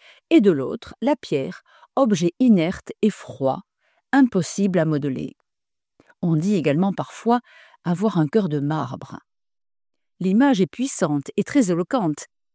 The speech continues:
car elle associe deux termes antagonistes. D'un côté, le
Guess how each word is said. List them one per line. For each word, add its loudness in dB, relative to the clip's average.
car 0
elle 2
associe 0
deux 2
termes 4
antagonistes. 0
D'un 2
côté, 2
le 0